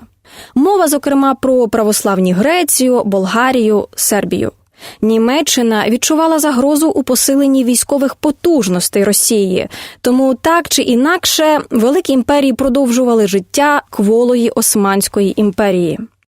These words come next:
Дослідниця Ева Томпсон влучно зазначила, що російська маніакальна експансія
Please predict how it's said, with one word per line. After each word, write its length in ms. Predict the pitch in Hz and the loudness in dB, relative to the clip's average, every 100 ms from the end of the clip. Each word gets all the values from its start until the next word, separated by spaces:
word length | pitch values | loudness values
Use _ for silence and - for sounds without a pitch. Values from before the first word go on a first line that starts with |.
| - | -4
Дослідниця 760 | 208 208 320 370 330 - 285 - | -2 0 0 2 0 0 -2 0
Ева 260 | 262 254 247 | -2 0 -2
Томпсон 560 | - 381 359 233 202 - - | 0 0 0 -2 -4 -6 -2
влучно 440 | 233 339 - 285 | 0 0 0 -2
зазначила, 600 | 269 277 269 208 190 - - _ | 0 0 -2 -2 -6 -6 -10 _
що 220 | - - 233 | -6 -2 0
російська 580 | 262 - 302 - 240 | 0 0 0 0 -2
маніакальна 800 | 214 226 254 254 247 262 233 202 - | 0 0 2 0 -2 -2 0 0 -2
експансія 800 | 208 - - 339 311 - 202 | -6 -6 -2 0 0 -2 -2